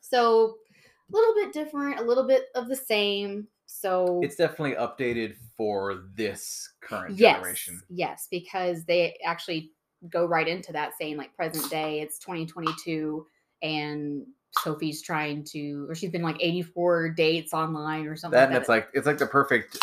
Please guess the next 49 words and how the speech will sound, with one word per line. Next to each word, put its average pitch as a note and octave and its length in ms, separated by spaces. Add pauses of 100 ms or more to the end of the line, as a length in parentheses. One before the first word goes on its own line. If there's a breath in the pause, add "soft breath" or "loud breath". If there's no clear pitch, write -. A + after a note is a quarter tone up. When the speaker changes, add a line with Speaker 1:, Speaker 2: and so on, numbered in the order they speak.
(120)
Speaker 2:
uh, G#2 420 (120)
age G#2+ 280
Speaker 1:
<clears throat> E3 40
Speaker 2:
cast - 280
for, A#2+ 80
like, F#2+ 200
you G2+ 160
and F#2 100
me, G2+ 320 (280)
'cause A2+ 120
obviously B2 300
the G2+ 100
main G#2+ 160
actress G#2 420
is F#2+ 100
Hilary G#2 340
Duff, F#2+ 380
who's G2+ 180
playing F#2+ 500
the F#2 280
Met, G2 200
the G2 80
Met G2 200
Your F2 100
Mo-, F2+ 180 (180)
or F2+ 200
Met G2 160
Your F2 80
Father F2+ 580 (420)
woman. F2+ 320 (800)
Uh, F#2+ 200
so - 200
Speaker 1:
Yeah, C4 140
she D#3+ 60
Speaker 2:
seeing, E3 100
so D#4 60
Speaker 1:
plays A#3+ 140
Speaker 2:
seeing, G#3 200
Speaker 1:
Sophie. F#3 260
Speaker 2:
yeah, A#2+ 160
seeing C#3 240
her, B2+ 180
we've B2+ 160
obviously B2 320
watched G#2 400
her A2 180
as F#2+ 260
Lizzie G#2 240
McGuire. G2 580